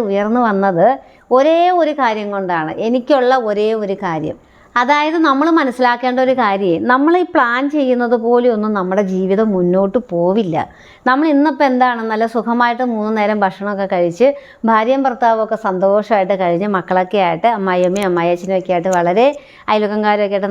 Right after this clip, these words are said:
നല്ല സൗഹൃദത്തിൽ ഇങ്ങനെ മുന്നോട്ട് പോകുമ്പോൾ നമ്മൾ എന്താണ്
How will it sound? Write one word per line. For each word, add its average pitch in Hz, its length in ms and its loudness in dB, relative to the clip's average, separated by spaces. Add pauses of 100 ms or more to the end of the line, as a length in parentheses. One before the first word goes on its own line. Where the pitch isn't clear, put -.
നല്ല 208 340 2
സൗഹൃദത്തിൽ 208 600 0
ഇങ്ങനെ 202 260 -2
മുന്നോട്ട് 180 340 0 (100)
പോകുമ്പോൾ 190 420 0 (360)
നമ്മൾ 277 180 2 (100)
എന്താണ് 254 360 0